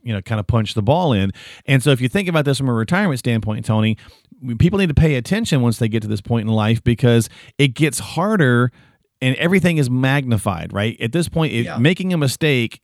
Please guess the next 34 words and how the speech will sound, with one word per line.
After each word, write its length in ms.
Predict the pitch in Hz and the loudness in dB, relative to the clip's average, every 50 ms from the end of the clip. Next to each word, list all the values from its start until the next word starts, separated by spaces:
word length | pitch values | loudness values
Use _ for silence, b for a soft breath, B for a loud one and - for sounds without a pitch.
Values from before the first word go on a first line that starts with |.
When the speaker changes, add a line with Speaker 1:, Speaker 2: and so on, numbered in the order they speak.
| _ - | _ -4
Speaker 1:
is 300 | 120 123 120 107 - 127 | 0 0 0 0 0 0
not 280 | 123 127 143 143 143 | 2 2 2 0 -2
something 360 | - - 160 147 127 135 135 127 | -2 -2 0 0 0 0 0 2
you 140 | 123 120 | 2 2
wanna 200 | 113 107 107 104 | 2 2 2 0
do. 240 | 107 117 - 170 113 - B B B B B B | 0 0 0 0 0 -2 B B B B B B
If 200 | 156 151 131 - | 0 0 0 0
you, 360 | 165 202 208 202 196 180 170 | 0 0 2 2 2 2 2
um, 280 | 156 151 147 143 139 - | 2 2 2 0 -2 -2
if 160 | 156 165 135 | -2 -2 -2
you 140 | 170 214 226 | -2 -2 0
were, 120 | 202 175 147 | 0 2 2
let's 200 | 143 135 123 - | 2 0 0 0
say, 560 | - 139 127 123 123 120 120 120 113 113 110 - - - - - | 2 2 2 4 4 2 2 2 2 0 -2 -4 -6 -12 -14 -14
uh, 240 | - 69 60 57 - | -12 -12 -10 -12 -8
fifty 520 | - - 170 165 135 - - 76 60 - - - - _ | -2 2 4 4 4 2 -4 -10 -12 -12 -16 -18 -12 _
in, 220 | - 120 117 117 117 | -2 0 0 0 0
in 240 | - 123 127 123 | 0 0 0 0
two 180 | - - 156 156 | 0 -2 -2 -2
thousand 400 | - 135 127 127 127 113 120 113 | -2 -2 0 0 0 2 2 2
and 100 | 110 104 | 2 2
eight 200 | 101 98 107 - | 0 0 -2 -2
and 100 | 95 101 | -2 -2
nine, 340 | 101 92 90 80 78 82 90 | -2 -2 -2 -4 -4 -6 -4
right? 300 | 90 90 92 98 104 - B B B B B B | -2 0 0 -2 -2 -4 B B B B B B
And 200 | 123 120 113 107 | 0 2 4 4
you 120 | 110 107 | 4 4
lost 300 | 107 110 107 107 - - | 4 4 2 2 0 0
fifty 280 | - 131 - - 123 107 | 0 0 0 -2 -4 -4
percent 400 | - 110 101 - - 110 104 98 | -2 -2 -2 -2 -2 -2 -2 -2
with 140 | 104 101 - | -4 -4 -4
the 80 | 104 | -4
great, 360 | 92 98 104 104 101 98 - | -4 -2 -2 -2 -2 -4 -2
uh, 320 | - 101 101 98 98 98 | -2 0 0 0 0 -2